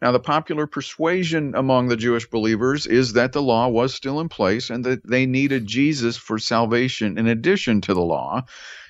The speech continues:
In other words, it was a mixed message of faith and works together. Now, this was the opposite of what Paul would teach, as he proclaimed to have received a personal visitation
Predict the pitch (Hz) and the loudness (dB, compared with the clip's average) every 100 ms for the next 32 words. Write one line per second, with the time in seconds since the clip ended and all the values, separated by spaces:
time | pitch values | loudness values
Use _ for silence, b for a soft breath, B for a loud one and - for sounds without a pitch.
0 | B - 135 143 123 120 131 123 117 123 | B 0 4 6 6 4 2 0 0 -2
1 | 143 - 117 117 117 107 110 - 107 104 | -4 -4 -2 -2 -4 -6 -6 0 0 0
2 | 110 92 92 - 110 110 120 98 - - | -2 -2 -2 -4 -6 0 2 0 -4 -12
3 | B B B 101 110 143 151 131 135 131 | B B B -2 -2 -2 -4 -4 -4 -2
4 | 151 160 143 156 147 143 - - 170 202 | -2 -4 -6 -4 -4 -4 -4 -4 -2 0
5 | 175 117 101 - 104 120 - 110 110 - | 2 2 0 -2 0 0 -2 0 0 -2
6 | 180 208 - 135 - 113 107 107 127 117 | -6 -4 -4 -4 -2 0 2 2 2 2
7 | 117 120 - 113 113 113 - - 185 190 | 2 -2 -2 -4 -2 -2 -2 0 0 2
8 | 180 180 170 175 - 117 117 120 123 | -2 0 0 -2 -2 2 2 0 -4